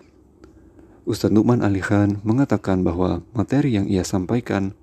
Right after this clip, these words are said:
merupakan ilmu yang ia kumpulkan selama sekitar sepuluh sampai lima belas tahun dan berasal dari berbagai sumber. Bagian pertama yang akan dijelaskan oleh Ustadz Nu'man adalah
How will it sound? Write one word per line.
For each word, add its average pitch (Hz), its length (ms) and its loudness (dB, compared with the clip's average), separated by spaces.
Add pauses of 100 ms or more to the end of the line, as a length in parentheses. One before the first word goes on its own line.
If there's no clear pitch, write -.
(120)
merupakan 127 400 -2
ilmu 95 400 -4
yang 90 160 -8
ia 110 240 -2
kumpulkan 104 560 -6
selama 135 320 -8
sekitar 101 560 -6 (320)
sepuluh 147 320 -2
sampai 90 400 -4
lima 85 80 -4
belas 85 240 -4
tahun 92 480 -4 (400)
dan 90 160 -2
berasal 107 400 0
dari 92 240 -4
berbagai 110 480 0
sumber. 87 400 -4 (2500)
Bagian 104 320 4
pertama 98 400 2
yang 95 100 -6
akan 139 300 0
dijelaskan 104 560 2
oleh 92 240 -4
Ustadz 135 260 -4
Nu'man 92 400 -4
adalah 90 380 -4